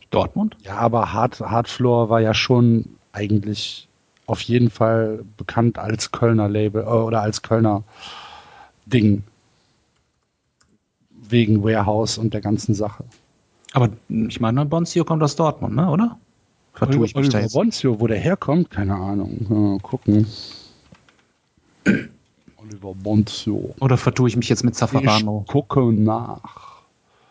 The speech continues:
Speaker 2: Äh, Düsseldorf.
Speaker 1: Düsseldorf?
Speaker 2: Mhm. Sechsundsiebzig geboren in Düsseldorf.
Speaker 1: Siehst du, was man hier
Speaker 2: Aber
Speaker 1: alles
Speaker 2: der Zenker, ähm,
Speaker 1: Genau, ich glaub,
Speaker 2: der
Speaker 1: Ramon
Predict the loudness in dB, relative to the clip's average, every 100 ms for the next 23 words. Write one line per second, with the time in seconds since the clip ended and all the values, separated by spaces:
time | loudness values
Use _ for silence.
0 | _ _ _ _ _ 0 2 2 2 0
1 | 0 0 -2 -2 -2 -4 0 0 0 -4
2 | -10 -14 -16 -20 -20 _ _ _ _ 0
3 | 2 0 2 2 0 0 -2 -2 0 0
4 | 0 _ _ _ _ -20 -16 -16 -14 -2
5 | 0 0 0 2 2 0 -6 -4 -2 -2
6 | -2 0 -2 -2 -4 -6 -10 -14 -8 -2
7 | 0 -2 -4 -4 -2 0 0 0 2 2
8 | 2 -2 -2 0 2 0 0 0 0 -6
9 | -14 _ _ _ _ _ _ _ -4 -4
10 | -2 0 2 2 2 -2 -6 -2 0 2
11 | 2